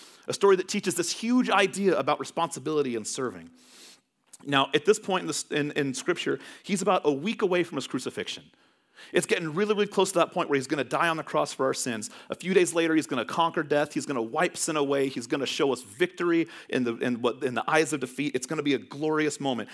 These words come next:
And he's trying to prepare everybody for this, this very real reality that I'm going to be leaving,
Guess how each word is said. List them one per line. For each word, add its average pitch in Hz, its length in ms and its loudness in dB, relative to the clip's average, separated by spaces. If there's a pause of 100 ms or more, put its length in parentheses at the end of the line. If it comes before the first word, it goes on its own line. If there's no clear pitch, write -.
(120)
And 147 80 -2
he's 135 100 -2
trying 180 220 0
to 180 40 -10
prepare 190 280 -4
everybody 135 300 0
for 139 120 -10
this, 135 240 0 (160)
this 135 200 -4
very 190 300 2
real 196 220 6
reality 170 380 2
that 131 120 0
I'm 131 160 -4
going 156 280 -6
to - 80 -14
be 131 140 -6
leaving, 107 440 -6